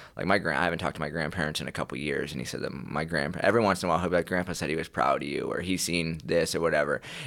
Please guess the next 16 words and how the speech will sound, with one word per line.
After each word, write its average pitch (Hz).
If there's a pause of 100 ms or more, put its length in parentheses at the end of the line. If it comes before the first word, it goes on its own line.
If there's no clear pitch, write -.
and 92
it 87
makes 107
me 107
feel 101
good, 90
but 85 (1120)
I 101
would 107
like 104
to 104
hear 98
that 95
from 101
my 87
grandpa, 90